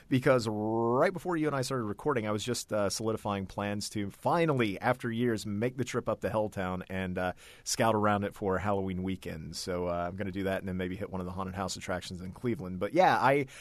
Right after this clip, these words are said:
I gotta imagine that Doherty was aware of that in some way because, I mean, the,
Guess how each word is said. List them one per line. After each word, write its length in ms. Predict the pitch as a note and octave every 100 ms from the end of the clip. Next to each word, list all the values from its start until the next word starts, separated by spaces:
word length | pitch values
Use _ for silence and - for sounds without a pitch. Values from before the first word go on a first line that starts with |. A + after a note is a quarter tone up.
| - - -
I 80 | D#3+
gotta 200 | E3+ A#3+
imagine 300 | D#3+ D#3 C3
that 120 | B2+ A2+
Doherty 320 | A#2 A2 G#2+
was 180 | G#2 G2+
aware 420 | G2 F#2+ G2 G2
of 200 | G2 G2
that 260 | G2 F#2+ F#2+ G#2
in 260 | G2+ F#2+
some 400 | F2+ - G2+ E2+
way 300 | F2 E2 F2
because, 600 | F#2+ F#2 - G2 F#2 F2
I 100 | G2
mean, 180 | G2 F#2+
the, 260 | F#2 F#2